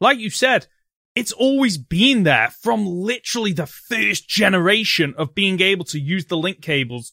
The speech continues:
to battle and trade. And it's actually really weird that for the longest time, especially over here in the U K and Europe, that, you know, gotta catch them all was, was seen as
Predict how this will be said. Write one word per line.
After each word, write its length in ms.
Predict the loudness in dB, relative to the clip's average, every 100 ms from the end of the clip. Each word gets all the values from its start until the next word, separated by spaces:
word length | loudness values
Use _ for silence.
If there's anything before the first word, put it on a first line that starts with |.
| -6
to 300 | -2 0 -2 -6 _ _ _ -4
battle 640 | -2 -2 0 0 0 -6 _ _ _ _
and 180 | -4 -2
trade. 760 | -4 -2 2 2 2 -4 -10 -16 _ _ _ 0
And 340 | 0 0 -2 -6 -12 _ _ _ _
it's 140 | -4 -2
actually 340 | -2 -2 -2
really 500 | -2 -2 0 0 -2
weird 440 | -4 -4 -2 -2
that 160 | -4 -6
for 100 | -6
the 140 | -4
longest 400 | -2 -2 -4 -8
time, 240 | -4 -2 -4
especially 420 | -6 -6 -2 -2
over 140 | -2
here 240 | -4 -4 -4
in 80 | -6
the 60 |
U 160 | -6 -6
K 200 | -4 -4
and 100 | -2
Europe, 380 | -2 -2 -6 -6
that, 320 | -6 -6 -16 _ -4
you 60 | -2
know, 180 | -2 -2
gotta 240 | 2 2 2
catch 360 | -4 -4 -2
them 140 | -2 0
all 260 | 0 -2 -2
was, 400 | -2 -2 -10 -6
was 220 | -6 -4
seen 600 | -6 0 2 4 4 2 0 0
as 520 | 2 2 0 -8